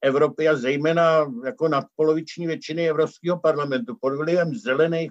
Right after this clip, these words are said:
pod vlivem Němců a dalších vlastně tomuhle brání.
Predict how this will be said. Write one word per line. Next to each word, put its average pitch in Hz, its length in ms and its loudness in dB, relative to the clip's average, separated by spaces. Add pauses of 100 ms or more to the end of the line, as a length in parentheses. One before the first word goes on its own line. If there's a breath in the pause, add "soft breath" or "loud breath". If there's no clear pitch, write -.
pod 139 140 -4
vlivem 156 300 -4
Němců 147 460 -4
a 170 40 4
dalších 120 400 -4 (440)
vlastně 135 300 -6
tomuhle 208 440 4 (100)
brání. 131 560 2